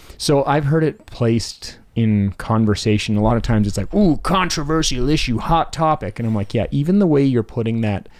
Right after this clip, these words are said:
down is like calling into question." And it's not in question. And we'll talk about that a little bit. But,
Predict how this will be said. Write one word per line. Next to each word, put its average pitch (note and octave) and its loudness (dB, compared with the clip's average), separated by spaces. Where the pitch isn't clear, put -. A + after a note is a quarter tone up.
down A2+ 2
is A2+ -2
like A2 0
calling A#2 0
into A2+ 0
question." - -6
And A2+ 2
it's D3 0
not A#2+ 4
in G#2+ 0
question. F#2+ -4
And G#2+ 2
we'll G#2+ 0
talk E3+ 0
about - -2
that - -4
a G#2 -4
little G#2+ -4
bit. A2 -4
But, G#2 -2